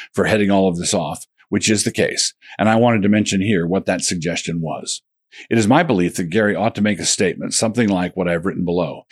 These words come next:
If he were to do that, I would be happy to request that my name be removed from the letter. If not, then my name remains, but without throwing any rocks at Gary personally, as the other signatories have indicated, I owe too much to Gary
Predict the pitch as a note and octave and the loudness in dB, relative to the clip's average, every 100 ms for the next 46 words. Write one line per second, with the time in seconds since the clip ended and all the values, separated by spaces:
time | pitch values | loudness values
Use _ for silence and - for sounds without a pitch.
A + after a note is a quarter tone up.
0 | - G2+ E3 F3 B2 G2 F2+ G#2+ D#2 C#2 | -6 0 2 2 0 0 2 2 0 -4
1 | - - A#2 G#2+ G2 F#2+ F#2 - - D#2+ | -6 0 0 2 0 0 -2 -6 -10 -10
2 | E2 G2+ E2+ - F#2 F2 A2+ E2+ E2 D#2+ | -4 -2 -2 -4 -4 0 0 0 -2 -2
3 | F2 E2+ E2+ D#2+ D#2 E2+ D2+ D2+ G2+ F2 | -2 -2 -2 -4 -4 -6 -6 0 2 2
4 | C#2 - _ C3 D3 G2 F2 G2 F#2 F#2+ | -4 -12 _ -2 0 2 2 2 2 4
5 | G2+ F2+ F2 E2+ F2 D#2+ - E2+ - - | 4 2 0 0 0 -2 -4 -6 -8 -10
6 | _ - G#2 G2+ G#2+ F#2+ G#2 F#2+ F#2 G#2 | _ -2 0 4 2 2 2 2 2 0
7 | F#2 F2 E2 - D#2+ D#2+ D2+ D#2 G#2+ G2 | 2 0 -2 -6 -8 -6 -8 -2 0 0
8 | E2+ - - - _ _ _ F2+ G2 A2+ | -2 -6 -10 -16 _ _ _ -2 2 2
9 | A2 F#2 G2+ F2+ - G2 F#2+ E2+ F#2 F#2 | 2 0 -2 -2 0 0 0 -2 -2 -2
10 | - G#2 A#2 - F#2+ F#2 G2+ G2+ A#2 G#2+ | 0 2 2 0 -2 0 0 0 2 2
11 | G#2 - A#2+ G2 D#2+ D#2+ | 2 -2 -2 -2 -2 -4